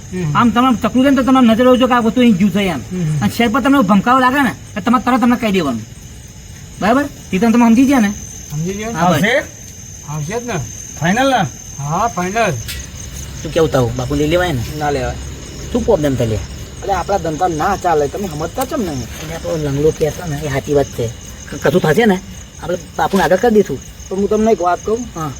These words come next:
Speaker 4: આપણા ધંધામાં બાપુ નકોમ ના કરી શકે.
Speaker 2: એટલે બધું કથે ને, તું આપણે બતાવશે, તું વાતને સમજતો નહીં યાર.
Speaker 4: ખોટું ના લાગે તો વાત કહું?
Speaker 2: હા.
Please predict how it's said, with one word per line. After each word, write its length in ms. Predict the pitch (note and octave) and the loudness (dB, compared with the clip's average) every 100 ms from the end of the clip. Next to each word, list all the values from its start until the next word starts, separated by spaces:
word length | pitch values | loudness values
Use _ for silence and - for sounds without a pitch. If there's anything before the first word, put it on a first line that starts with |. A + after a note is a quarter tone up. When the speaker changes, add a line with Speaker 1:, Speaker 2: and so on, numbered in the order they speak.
| D#3+ | -8
Speaker 4:
આપણા 240 | E3+ G#3+ | -4 -2
ધંધામાં 300 | F#3 E3 G3+ | -2 0 0
બાપુ 300 | F3 E3 G#3 | 0 0 2
નકોમ 360 | F#3+ E3+ F#3 F3 | 0 2 0 0
ના 180 | E3+ | -2
કરી 300 | F#3 E3+ C3 | -2 -2 -2
શકે. 140 | A2 G#2 | -4 -8
Speaker 2:
એટલે 400 | - - - F3+ | -16 -18 -4 -2
બધું 260 | D3+ F3 | 2 0
કથે 320 | - - D3+ C#3+ | 2 2 4 2
ને, 80 | |
તું 160 | A#3 C4+ | 4 4
આપણે 140 | G#3 | 4
બતાવશે, 360 | G3+ - A#3 A3 | 2 2 2 2
તું 140 | A#3 | 2
વાતને 180 | G3 G3+ | 2 2
સમજતો 300 | D#3+ F3 F3+ | 2 0 0
નહીં 160 | D#3+ C3+ | -2 -4
યાર. 120 | A#2 | -2
Speaker 4:
ખોટું 240 | F#3 G3 | 0 2
ના 60 | G#3+ | 2
લાગે 180 | G3+ G3+ | 0 0
તો 80 | F#3+ | 0
વાત 140 | F3+ - | -2 -2
કહું? 160 | A3 - | -4 -2
Speaker 2:
હા. 160 | C3 | -4